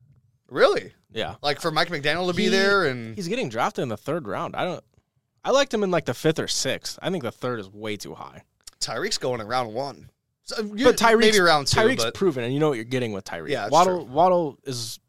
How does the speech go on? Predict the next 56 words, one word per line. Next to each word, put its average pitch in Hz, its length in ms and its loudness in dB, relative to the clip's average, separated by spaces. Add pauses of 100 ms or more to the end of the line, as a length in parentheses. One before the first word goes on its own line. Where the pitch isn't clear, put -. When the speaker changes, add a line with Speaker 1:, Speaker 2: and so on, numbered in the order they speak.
(140)
Speaker 2:
a 135 60 -8
second-year 123 440 0
player 104 480 -6
who's 123 180 -6
now 131 200 2
gonna 123 160 -6
see 123 140 -4
his 107 100 -6
targets 110 400 -4
go 104 160 -6
down, 95 340 -10 (640)
and 123 120 -8
also 131 320 -2
an 113 80 -8
offense 110 340 -6
that's 110 160 -12
now 120 140 -2
gonna 113 120 -4
be 107 120 -4
run 104 180 -4
first. 95 460 -8 (100)
Like, 90 260 -8 (1400)
and 113 140 -4
I 143 80 6
don't 190 120 6
know 127 100 0
who's 123 120 -6
gonna 110 140 -6
have 107 140 -4
the 107 80 -6
Debo 98 340 -4
role. 123 140 -2
It 120 60 -12
could 156 100 -4
be 113 100 -4
him, 113 180 -8
or 110 180 -6
it - 80 -14
could 110 120 -12
be 107 80 -10
Tyreek. 120 380 -10
I - 40 -10
don't 110 160 -8
know. 98 160 -10 (1300)
Speaker 1:
I've 135 140 0
been 156 100 -4
studying 151 340 0
a 131 80 -2
lot 131 140 2
of 123 60 0
that 117 120 -2
Niners 120 340 -4
tape, 101 260 -8 (220)
and 123 100 -6
I'm, 113 280 -6
uh, 101 340 -4